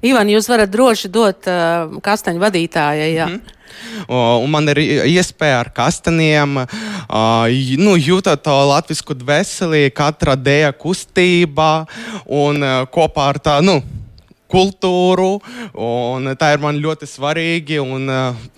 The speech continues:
Speaker 2: un, protams, es ļoti gribēju no bērnības, ā, ā, runāt latviski, un tagad tā ir mē-, nu, mana sapnis piepildās.
Speaker 1: Paldies, Ivan. Olena Babuškina. Olena, kādas ir tad jūsu tās, ā,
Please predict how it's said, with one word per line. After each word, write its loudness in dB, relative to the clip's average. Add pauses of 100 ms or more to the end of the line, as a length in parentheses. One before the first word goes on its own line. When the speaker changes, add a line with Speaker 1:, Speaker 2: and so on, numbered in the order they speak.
(260)
Speaker 2:
un, -2
protams, 0
es -4
ļoti 0
gribēju 0
no -2
bērnības, 2
ā, 2 (220)
ā, -4 (220)
runāt 0
latviski, -2
un -2
tagad 0
tā 0
ir -4
mē-, -2
nu, 0
mana 0
sapnis -2
piepildās. -4 (960)
Speaker 1:
Paldies, 4
Ivan. 2
Olena 4
Babuškina. 0 (100)
Olena, 2
kādas -2
ir -2
tad 0
jūsu 2
tās, -2
ā, -4